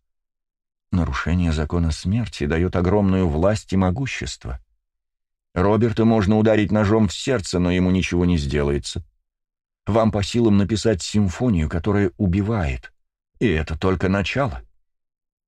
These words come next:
По мере того, как закон теряет свою силу, те, кто его нарушает, становятся сильнее.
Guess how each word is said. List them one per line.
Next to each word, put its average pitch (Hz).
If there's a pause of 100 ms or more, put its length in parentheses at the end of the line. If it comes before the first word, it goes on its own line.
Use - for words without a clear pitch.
(400)
По 107
мере 104
того, 107
как 98
закон 101
теряет 98
свою 90
силу, 101 (640)
те, 101
кто 107
его 110
нарушает, 104
становятся 104
сильнее. 76